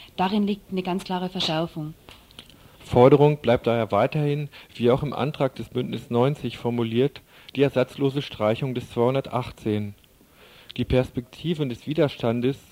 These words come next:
Speaker 2: gegen den neuen Paragraphen sind allerdings nicht besonders rosig. Auf der Demo vom letzten Freitag waren gerade mal hundert Frauen.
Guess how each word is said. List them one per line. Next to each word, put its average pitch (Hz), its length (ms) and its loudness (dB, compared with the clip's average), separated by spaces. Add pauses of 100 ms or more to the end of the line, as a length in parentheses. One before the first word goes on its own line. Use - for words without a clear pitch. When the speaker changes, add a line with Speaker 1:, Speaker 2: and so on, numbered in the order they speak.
(140)
Speaker 2:
gegen 143 220 0
den 156 140 2
neuen 127 240 4
Paragraphen 123 720 0 (320)
sind 139 200 -2
allerdings 139 420 2 (160)
nicht 131 260 -2
besonders 131 580 0 (120)
rosig. 117 640 2 (400)
Auf 120 160 0
der 127 140 0
Demo 135 340 0
vom 135 200 -4
letzten 117 340 0
Freitag 113 560 -2
waren 117 280 2
gerade 110 280 2
mal 139 300 2 (220)
hundert 123 340 4
Frauen. 107 520 2